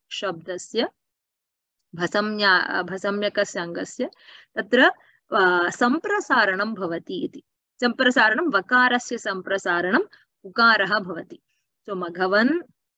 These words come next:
अस् इत्यत्र, अ, सम्प्रसारणे कृते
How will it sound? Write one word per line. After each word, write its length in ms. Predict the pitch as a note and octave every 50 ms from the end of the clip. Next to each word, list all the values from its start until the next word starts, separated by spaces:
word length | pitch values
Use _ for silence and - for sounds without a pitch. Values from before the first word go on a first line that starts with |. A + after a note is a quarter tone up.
| _ _ _ _
अस् 320 | F#3+ G3+ G#3 - - - - _ _
इत्यत्र, 560 | B3 - _ G#3 G3 F#3 - - A#3 C#4+ F4 F#4 - - _ _ _ _ _ _ _
अ, 320 | - F#3+ F#3 F#3 F3+ F#3 F3+
सम्प्रसारणे 800 | - G#3 F#3 F#3+ - G#3 G#3+ G3+ A3 G3+ G3 F#3+ G3 G3 G3+ G3
कृते 480 | - G3+ F#3+ F#3+ - A#3+ B3+ D4 C#4+